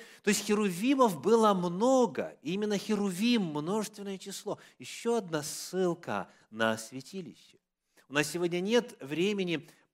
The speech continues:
представить все ссылки, все случаи использования Моисеем языка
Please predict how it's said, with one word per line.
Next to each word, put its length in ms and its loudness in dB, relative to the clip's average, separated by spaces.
представить 540 2
все 800 -4
ссылки, 1000 0
все 360 -4
случаи 600 -4
использования 960 -2
Моисеем 720 -4
языка 840 0